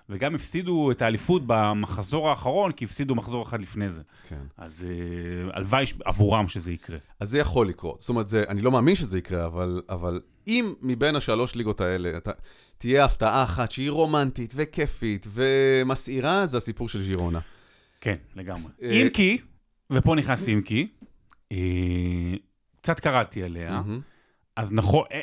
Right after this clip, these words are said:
Speaker 1: אני חושב שתשעים ושמונה אחוז מהשחקנים אנחנו או לא, או לא מכירים או לא שמענו עליהם, וזה בסדר. ו-
Speaker 2: המקסימום שאני יכול להגיד לך, יש את ההוא עם השיער הוורוד.
Speaker 1: יפה,
Speaker 2: כן.
Speaker 1: בדיוק,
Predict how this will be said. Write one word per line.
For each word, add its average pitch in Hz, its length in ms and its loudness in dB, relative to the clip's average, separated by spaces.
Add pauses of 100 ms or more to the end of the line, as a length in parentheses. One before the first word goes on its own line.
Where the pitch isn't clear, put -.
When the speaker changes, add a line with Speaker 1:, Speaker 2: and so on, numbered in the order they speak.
(960)
Speaker 1:
אני 117 120 -10
חושב 180 140 -4
שתשעים 175 400 -4
ושמונה 151 260 2
אחוז 143 200 -2
מהשחקנים 127 460 -4
אנחנו 110 400 -6
או 110 140 -10
לא, 135 100 -2
או 143 140 0
לא 143 80 2
מכירים 123 280 -4
או 117 60 0
לא 107 60 -4
שמענו 92 340 -4
עליהם, 127 160 2
וזה 92 120 -2
בסדר. 87 520 -2 (880)
ו- 92 400 -6
Speaker 2:
המקסימום 139 320 6
שאני 139 180 4
יכול 135 160 4
להגיד 139 180 2
לך, - 140 0
יש 123 80 -2
את - 60 -6
ההוא 120 140 6
עם 127 80 2
השיער 113 360 2
הוורוד. 95 420 0
Speaker 1:
יפה, 117 300 4
Speaker 2:
כן. - 280 -6
Speaker 1:
בדיוק, 107 300 8